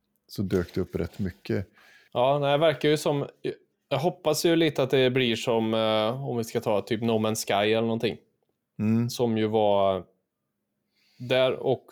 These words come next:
Speaker 2: Sea of Thieves kan vi ta för den delen.
Speaker 1: Mm.
Speaker 2: Som ju var ganska tomt i början, men där har de ju verkligen lagt till och lagt till och lagt till och förfinat, så att det har ju blivit liksom superbra. För det, det, i grunden så är det en bra idé, tycker jag.
Speaker 1: Ja, ja. Absolut.
Speaker 2: Så jag,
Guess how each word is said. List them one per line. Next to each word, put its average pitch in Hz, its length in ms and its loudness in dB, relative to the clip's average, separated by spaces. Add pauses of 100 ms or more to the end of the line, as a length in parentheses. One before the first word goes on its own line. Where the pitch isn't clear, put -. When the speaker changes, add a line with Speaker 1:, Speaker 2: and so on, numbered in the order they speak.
Speaker 2:
Sea 120 280 0
of 113 100 -4
Thieves 135 340 -2
kan 127 120 -2
vi 123 80 0
ta 98 320 0
för 117 120 -4
den 101 100 0
delen. 85 300 -4 (220)
Speaker 1:
Mm. 98 320 -2
Speaker 2:
Som 113 240 -2
ju 107 60 0
var 107 240 2
ganska 113 320 0
tomt 113 340 0
i 117 60 0
början, 104 300 0
men 98 100 -4
där 120 180 2
har 127 120 0
de 113 140 2
ju 110 80 0
verkligen 104 400 -2
lagt 104 200 -4
till 123 260 -2
och 113 60 2
lagt 113 200 -2
till 98 240 -4
och 98 60 -2
lagt 101 240 -4
till 98 260 -4
och 95 160 -2
förfinat, 104 600 -4
så - 80 -6
att - 260 -10
det 104 120 0
har 110 160 -2
ju 104 120 2
blivit 101 300 -2
liksom 90 380 -10 (460)
superbra. 120 600 0
För - 140 -4
det, 123 180 2
det, 135 220 -6
i 139 60 0
grunden 127 640 4
så 147 120 -2
är 123 180 4
det 113 140 2
en 110 120 0
bra 104 200 4
idé, 131 320 2 (220)
tycker 107 260 -4
jag. 85 160 -2 (280)
Speaker 1:
Ja, 113 200 0
ja. 92 160 -2 (1500)
Absolut. 113 600 -4
Speaker 2:
Så 117 80 -8
jag, 110 80 -4